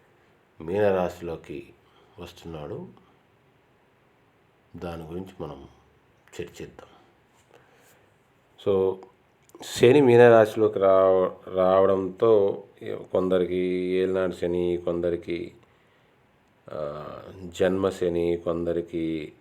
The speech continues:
అర్ధాష్టమ శని, కొందరికి అష్టమ శని, కొందరికి దశమ శని, ఈ విధంగా అనేదానికంటే కూడా క్లుప్తంగా మనం చెప్పుకోవాలంటే, సహజంగా కాలపురుషుడి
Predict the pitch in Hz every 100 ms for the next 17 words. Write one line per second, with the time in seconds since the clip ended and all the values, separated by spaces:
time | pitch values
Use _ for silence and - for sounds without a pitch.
0 | - 82 82 95 90 - 90 87 85 85
1 | 80 85 82 82 82 - 87 - 98 92
2 | 90 78 80 82 82 90 85 80 82 80
3 | 85 87 101 98 95 85 85 - 101 101
4 | 95 113 104 - - - - - _ _
5 | _ _ _ _ _ _ - 98 101 95
6 | 92 92 92 98 113 127 - 113 - -
7 | 139 135 113 98 85 - - _ - -
8 | - - - _ _ _ - 90 - 95
9 | 85 80 135 113 87 104 - _ _ _
10 | _ _ _ _ _ _ _ _ _ _
11 | _ _ _ _ _ _ _ _ _ -
12 | - 104 131 135 135 127 120 - 101 117
13 | 123 127 120 - 120 107